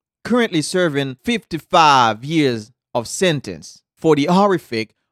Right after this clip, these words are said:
murder of his stepdaughter. She was only eleven months old. Eleven months old.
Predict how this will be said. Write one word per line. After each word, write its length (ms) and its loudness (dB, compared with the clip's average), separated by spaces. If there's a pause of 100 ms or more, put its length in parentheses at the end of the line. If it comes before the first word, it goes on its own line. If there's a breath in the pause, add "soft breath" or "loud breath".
murder 680 -2
of 200 -4
his 260 -6 (160)
stepdaughter. 720 -2 (280)
She 200 -10
was 240 0 (100)
only 420 0
eleven 440 0
months 320 -4
old. 320 -6 (920)
Eleven 540 -2
months 400 -6
old. 360 -4